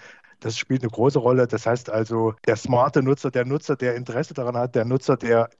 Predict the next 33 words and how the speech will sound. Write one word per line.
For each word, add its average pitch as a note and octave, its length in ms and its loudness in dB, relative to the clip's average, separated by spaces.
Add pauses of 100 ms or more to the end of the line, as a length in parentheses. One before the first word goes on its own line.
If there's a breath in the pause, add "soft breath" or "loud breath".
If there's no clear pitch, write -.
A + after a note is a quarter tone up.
(300)
informiert C#3+ 640 0
wird B2+ 220 -2
und A2+ 140 -10 (180)
der A2+ 280 6
letztendlich B2 440 0
dann A#2+ 220 0
auch, A2+ 340 0
ähm, A2+ 380 2 (640 soft breath)
darüber A#2 400 2
eingebunden A#2+ 640 -4
wird, A2 180 -2
diese A2 200 -6
Systeme A#2 760 2 (140)
und G#2+ 180 -2
das, A#2+ 140 2
was A2+ 160 2
sie A2+ 80 0
anbieten, A#2 560 -4
eben, G#2+ 500 -4
ähm, G#2 400 0 (120)
zu - 140 -6
verwenden, A2 520 -2 (560 loud breath)
den A2 100 4
braucht's - 380 -2
tatsächlich. G#2 580 -4
Sonst F#2+ 300 -16
ist - 200 -16
das G#2+ 160 -8
alles G#2 280 -2
eben G#2 240 -2
nur G#2 120 0
eine F#2 80 2
halbe G2+ 380 2